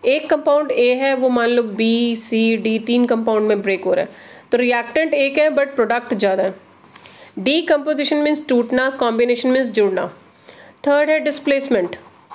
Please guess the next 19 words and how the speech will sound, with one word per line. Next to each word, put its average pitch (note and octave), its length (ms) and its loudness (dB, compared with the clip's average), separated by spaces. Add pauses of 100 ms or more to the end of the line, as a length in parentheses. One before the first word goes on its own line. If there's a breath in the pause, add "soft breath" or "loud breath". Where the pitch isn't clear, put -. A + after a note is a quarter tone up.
(280)
Displacement A#3+ 600 0
तो C#4 60 2
आप C#4 120 0
पहले C#4 240 2
भी C#4 100 -2
कर C#4 160 0
चुके C4+ 240 -2
हो। C4 160 2 (380 loud breath)
Displacement C#4 540 0
में C#4 100 2
क्या C4+ 140 0
होता A3 200 0
है, G3+ 60 -2
जैसे A3 300 0
कि A#3+ 180 -2
A, A#3 420 2
B, G#3+ 280 -2
सी A#3 260 -2
है, A3+ 220 0